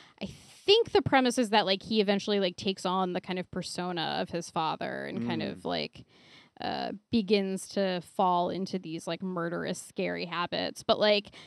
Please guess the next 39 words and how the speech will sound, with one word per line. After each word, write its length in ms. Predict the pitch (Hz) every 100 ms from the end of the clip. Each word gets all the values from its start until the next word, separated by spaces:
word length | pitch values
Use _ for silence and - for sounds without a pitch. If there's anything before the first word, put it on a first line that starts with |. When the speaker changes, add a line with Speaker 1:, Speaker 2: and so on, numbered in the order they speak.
| - -
Speaker 1:
you 80 | 359
know, 140 | 392 427
you 220 | 226 254
also 240 | 220 220 294
just 240 | 247 269
get 220 | 254 269 -
a 80 | 233
big 560 | 202 - 196 214 214
fucking 380 | - 214 214 226
torture 380 | - 208 214 202
dungeon, 580 | 190 175 185 196 226 254
which 140 | 208
is 680 | - - - - 120 - -
Speaker 2:
<laughs> 20 |
Speaker 1:
so 200 | 220 208
fun 460 | 185 185 180 196 226
to 120 | 233
Speaker 2:
Yep. 160 | - 127
Speaker 1:
me. 200 | 208 233 - 277 -
And 240 | 269 277
the 200 | 226 214
part 380 | 233 - 277 302
when 200 | 240 254
you 100 | 233
do 260 | 196 226 240
get 200 | 202 208
to 120 | -
the 220 | 202 202 190
space 440 | - 208 196 -
where 240 | 190 190
the 100 | 190
pit 200 | 190 -
and 80 | -
the 40 | 190
pendulum 680 | - 214 208 190 185 180 -
are, 320 | 185 175 175
like, 280 | 185 175 - _
is, 260 | 214 277 -
like, 160 | 339